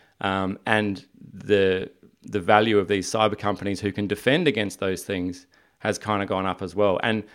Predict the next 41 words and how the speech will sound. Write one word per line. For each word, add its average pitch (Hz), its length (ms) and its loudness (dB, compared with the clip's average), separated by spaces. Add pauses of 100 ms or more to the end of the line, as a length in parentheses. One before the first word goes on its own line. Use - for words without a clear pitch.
(240)
my 139 300 6
feeling 101 560 0 (320)
is 107 280 2
that 107 220 0
this 110 300 -2
war 104 300 6
potentially 107 600 -4
just 98 200 -6
takes 98 260 -4
that - 360 -2
to 104 180 -2
another 92 260 -2
level, 87 320 -2
just - 180 -8
kinda 92 240 -6
kicks - 300 -14
it 101 60 -4
up 87 180 -8
a - 20 -8
gear. 85 320 -8
So, 95 360 -2 (600)
um, 98 640 0 (480)
yeah, 135 240 8
I 123 60 10
guess 139 180 6
we'll 123 100 2
see. 123 300 0 (220)
Um, 92 680 -2
but 101 300 0
I 107 100 0
think 107 420 -4 (500)
this 139 260 4
war 127 200 8
in 107 80 2
particular, 107 680 0
it 123 260 -8
could 117 220 -4
be 104 200 4
the 98 120 -4
sort 101 200 -4
of, 92 200 -4